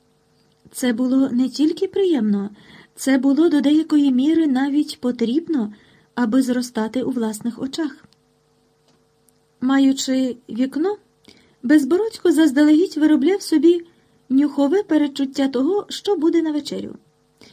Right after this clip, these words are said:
Ця невинна, тільки йому одному відома гра загострювала апетит, збільшувала такий потрібний для кожного травлення птеалін у шлунку.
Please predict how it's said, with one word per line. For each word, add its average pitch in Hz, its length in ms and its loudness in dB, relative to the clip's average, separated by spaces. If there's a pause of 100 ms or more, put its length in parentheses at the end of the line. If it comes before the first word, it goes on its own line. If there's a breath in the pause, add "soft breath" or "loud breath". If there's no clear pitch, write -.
(300 soft breath)
Ця 254 260 -2
невинна, 247 640 2
тільки 285 400 0
йому 294 180 0
одному 294 460 0
відома 277 400 0
гра 302 380 -2
загострювала 311 800 0
апетит, 294 460 -4 (460 loud breath)
збільшувала 311 680 2
такий 311 320 2
потрібний 294 680 0
для 277 180 0
кожного 254 440 -2
травлення 339 640 0 (520 loud breath)
птеалін 277 680 0 (100)
у 320 80 -2
шлунку. 214 640 -6